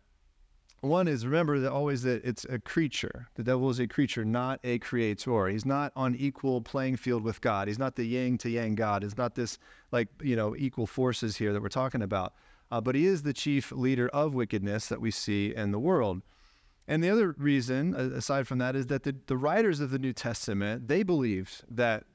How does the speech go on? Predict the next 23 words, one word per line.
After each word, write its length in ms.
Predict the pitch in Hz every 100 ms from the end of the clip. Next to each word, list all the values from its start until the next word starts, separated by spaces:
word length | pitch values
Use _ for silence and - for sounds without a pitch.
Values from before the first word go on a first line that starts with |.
| _ _
the 160 | - 123
devil, 440 | 127 113 107 104
that 180 | 110 113
Satan 420 | - 127 113 107
is 240 | - 117 110
a 100 | 120
real 260 | 113 113
being. 280 | 107 131 110
L-, 80 | 160
listen 220 | 156 233
to 60 | 233
some 180 | - 170
of 60 |
the 80 | 147
ways 240 | 135 139 131
that 100 | 123
he 140 | 151
is 100 | 135
described 560 | 123 - - 131 127 123
in 80 |
the 60 | 120
New 100 | 113
Testament. 500 | - 117 - 92